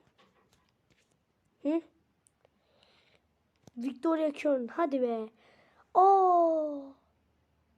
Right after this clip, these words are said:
Simon Stanley. Ulan bunun bir dakika. Ben bunu alayım bir hemen. Şimdi aldım. Bu kaç rating? Altmış bir.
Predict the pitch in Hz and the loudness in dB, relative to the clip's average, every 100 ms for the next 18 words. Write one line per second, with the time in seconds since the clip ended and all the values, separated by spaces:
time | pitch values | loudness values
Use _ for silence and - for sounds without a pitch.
0 | _ _ _ - - 330 359 359 339 - | _ _ _ -18 -4 0 0 -2 -8 -20
1 | - - - - 359 359 339 339 330 311 | -20 -20 -20 -4 -2 -2 -2 -2 -2 -6
2 | 302 _ _ _ _ _ _ _ _ _ | -14 _ _ _ _ _ _ _ _ _
3 | _ _ _ _ _ 294 311 320 285 254 | _ _ _ _ _ -4 -2 0 -2 -2
4 | 311 320 320 311 277 262 247 277 294 311 | -4 -2 -2 -2 -2 -4 -2 -2 -2 -2
5 | 302 311 - 269 285 269 247 269 285 _ | -4 -6 -6 -4 -2 -4 -8 -10 -14 _
6 | 240 233 247 285 _ _ _ _ _ _ | -6 -4 -6 -10 _ _ _ _ _ _
7 | - - - - - - - - 294 269 | -20 -20 -20 -20 -20 -20 -14 -8 -4 -4
8 | - 269 285 277 254 233 233 311 311 - | -4 0 0 0 -4 -6 -6 -4 -2 -2
9 | 285 269 - 330 370 - - _ _ _ | -2 -4 -6 -8 -8 -12 -20 _ _ _
10 | _ _ _ - 285 - 302 294 - - | _ _ _ -6 -6 -6 -8 -6 -6 -4
11 | 302 277 247 - | -2 -2 -6 -14